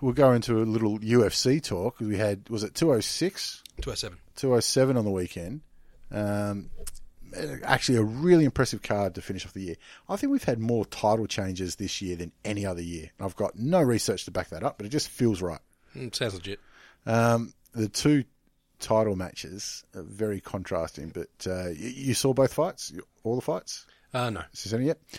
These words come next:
Speaker 1: Uh, Cody Garbrandt and, um, Dominic Cruz was a late contender for fight of the year. I could not bel-, uh, like, everyone knew Cody had power, had no clue he had that speed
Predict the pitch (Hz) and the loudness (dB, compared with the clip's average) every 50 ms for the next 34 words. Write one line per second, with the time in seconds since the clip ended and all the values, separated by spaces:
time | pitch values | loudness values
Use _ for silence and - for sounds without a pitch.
0 | - - - - - - _ - - 117 113 117 120 120 117 - - - 160 165 | -20 -20 -20 -20 -20 -20 _ -6 0 2 4 6 6 4 2 0 0 4 6 8
1 | 175 156 120 127 127 120 110 120 117 113 110 107 - _ _ _ - 101 104 101 | 8 8 6 6 6 6 6 4 4 2 2 -2 -6 _ _ _ -10 -8 -6 -6
2 | 101 101 98 98 98 95 95 92 92 - - - 92 95 92 92 92 92 92 92 | -6 -6 -4 -4 -6 -6 -6 -8 -10 -12 -14 -10 -8 -6 -6 -4 -4 -6 -6 -6
3 | 92 90 87 85 87 85 80 - _ _ _ _ _ _ _ _ _ _ _ _ | -6 -8 -8 -10 -12 -14 -14 -16 _ _ _ _ _ _ _ _ _ _ _ _
4 | _ _ _ _ - 110 101 101 92 80 - - - 95 87 69 71 - - - | _ _ _ _ -2 -2 -2 -2 -2 -6 -8 -8 -6 -6 -6 -6 -10 -12 -16 -16
5 | _ _ _ _ _ - _ _ _ - - 98 92 87 - - - _ _ - | _ _ _ _ _ -20 _ _ _ -12 -10 -8 -8 -8 -8 -10 -12 _ _ -10
6 | 98 98 101 101 107 113 117 104 - - 95 - - 101 101 - - 87 - - | -8 -6 -4 0 2 2 2 0 0 -6 -8 -6 -4 -6 -6 -6 -8 -8 -10 -10
7 | - - 92 87 87 85 80 82 80 78 76 - - - - - - - - - | -6 -4 -4 -4 -4 -6 -8 -10 -10 -12 -14 -16 -20 -20 -20 -20 -20 -20 -18 -18
8 | - - _ _ - - 101 98 - - - - 127 123 127 127 123 113 - - | -18 -20 _ _ -12 -8 -8 -8 -6 -6 -4 0 0 0 2 2 0 0 0 -2
9 | 110 110 - - 131 120 120 113 143 156 143 170 165 147 139 127 120 113 110 - | -2 -2 0 2 4 6 6 6 6 6 6 6 6 4 4 2 2 0 -2 -4
10 | - _ - - - 113 110 107 107 90 98 92 - - - 92 85 67 50 - | -8 _ -8 0 2 4 4 4 2 0 -2 -2 -4 -2 -4 -4 -4 -4 -8 -12
11 | - _ _ _ _ _ _ _ - - - 104 92 95 101 107 113 107 104 - | -16 _ _ _ _ _ _ _ -16 -8 -8 -6 -6 -4 -2 2 2 2 2 0
12 | - 110 101 92 85 90 92 87 95 90 - - - - 85 78 65 64 - - | 0 -2 -2 -2 -2 -4 -4 -4 -6 -8 -8 -8 -10 -8 -8 -10 -10 -12 -16 -20